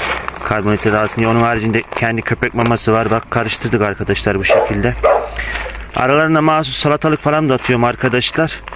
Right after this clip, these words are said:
Sebze vitamini alsın diye. Bazen bezelye, havuç atıyorum. Bazen salatalık atıyorum. Tek verdiğim zaman yemiyor da.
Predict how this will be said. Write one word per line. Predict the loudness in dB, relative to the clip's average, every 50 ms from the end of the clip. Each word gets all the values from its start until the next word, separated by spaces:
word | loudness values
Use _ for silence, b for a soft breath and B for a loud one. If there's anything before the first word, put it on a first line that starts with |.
| B B B B B B B B B B B B
Sebze | -10 -6 -2 -2 0 0 2 0 0 0
vitamini | 0 0 0 0 2 2 2 2
alsın | 2 0 0 0 2 2
diye. | 2 2
Bazen | 2 2 2 2 0 0 0 0
bezelye, | 0 2 2 2 2 4 4
havuç | 4 4 2 2 2
atıyorum. | 0 2 2 2 2 4
Bazen | 4 2 2 2 0
salatalık | 0 0 0 0 2 2 2 2 2 2
atıyorum. | 0 0 2 0 0 2
Tek | 2 0 0 2 0
verdiğim | 0 2 2 2 2
zaman | 4 4 4
yemiyor | 4 4 4 4 4 4 4 4 4
da. | 2 0 0